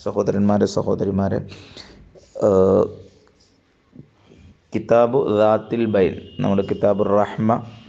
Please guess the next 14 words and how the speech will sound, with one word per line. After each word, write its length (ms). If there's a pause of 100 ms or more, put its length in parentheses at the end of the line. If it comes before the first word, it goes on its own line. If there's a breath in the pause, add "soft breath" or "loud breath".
(120)
കാരുണ്യം 520
കാണിക്കുന്നതിനെ 720
കുറിച്ചിട്ടുള്ള 600 (760 soft breath)
ഭാഗം 380
അവസാനിച്ച് 720 (520 loud breath)
കിതാബ് 440 (140)
ദാത്തുൽ 560
ബൈൻ 360 (120)
എന്നാണ് 400 (160)
ഇമാം 260
ബുഖാരി 380 (220)
തങ്ങൾ 260 (260)
അടുത്ത 260 (200)
തൻ്റെ 220